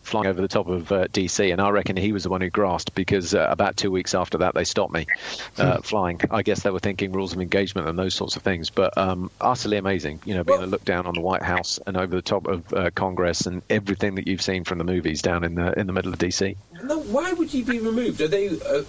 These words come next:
Speaker 3: afraid that you, you know, legally you couldn't shoot someone? Are you just, just basically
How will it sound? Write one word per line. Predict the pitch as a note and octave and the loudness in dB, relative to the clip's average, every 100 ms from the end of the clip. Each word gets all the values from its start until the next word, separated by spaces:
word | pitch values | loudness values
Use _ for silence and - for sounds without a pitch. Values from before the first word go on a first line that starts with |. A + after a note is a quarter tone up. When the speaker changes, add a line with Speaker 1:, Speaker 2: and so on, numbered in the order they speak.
| - | -8
Speaker 3:
afraid | C#3 - D3+ D3 C#3 C3 | -10 -2 0 0 -2 -2
that | C3+ C3 A#2+ - - | 0 2 0 -4 -6
you, | C3 C3 C3 A2 | -4 -2 -2 -2
you | C#3 A#2 | 0 0
know, | G#2+ B2+ | 0 -2
legally | B2+ D#3 D#3 C#3 | 2 2 2 0
you | C3 A#2+ | -2 -4
couldn't | D#3+ - | -4 -4
shoot | - F3 - | -4 -2 0
someone? | E3+ F3 F#3 | 0 2 2
Are | - | 0
you | F#3+ | -2
just, | - - D#3+ | -2 -4 -4
just | - D#3+ | -4 -2
basically | F#3 E3+ E3 D3 D3+ | 0 0 0 0 -2